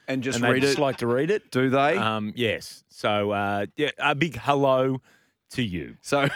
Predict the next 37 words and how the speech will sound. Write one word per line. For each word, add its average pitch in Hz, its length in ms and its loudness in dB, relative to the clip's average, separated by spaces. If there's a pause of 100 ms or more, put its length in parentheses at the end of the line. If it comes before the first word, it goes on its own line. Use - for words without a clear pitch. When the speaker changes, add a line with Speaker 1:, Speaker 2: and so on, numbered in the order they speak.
(200)
Speaker 1:
<laughs> - 280 -18
so 160 180 2
hello 156 340 4
in 143 120 2
big 131 160 -2
font 131 320 0
Speaker 2:
Yeah, 151 100 2
Speaker 1:
is 131 160 2
Speaker 2:
yeah. 127 80 2
Speaker 1:
what 135 140 0
you're 135 160 0
saying. 135 400 2
Speaker 2:
And, - 20 4
uh, 120 260 2
you 160 100 0
know 143 100 2
what? 170 160 2 (480)
Speaker 1:
When 226 60 4 (100)
you're 127 80 2
Speaker 2:
Peach, - 60 -2
Speaker 1:
transcribing, 120 500 0
yes. 180 200 2
Speaker 2:
peach 185 80 0
emoji, 175 440 0 (420)
eggplant 127 400 0
emoji. 120 220 2
Speaker 1:
Love 131 180 4
it. 131 140 -2 (280)
Speaker 2:
Three 113 460 -2
splashes 98 420 -6
Speaker 1:
Love 160 220 4
Speaker 2:
of 160 80 4
water 151 140 0
Speaker 1:
it. - 60 -8
Speaker 2:
emoji. 82 120 -10
Speaker 1:
Very 120 240 0
good. 101 340 -4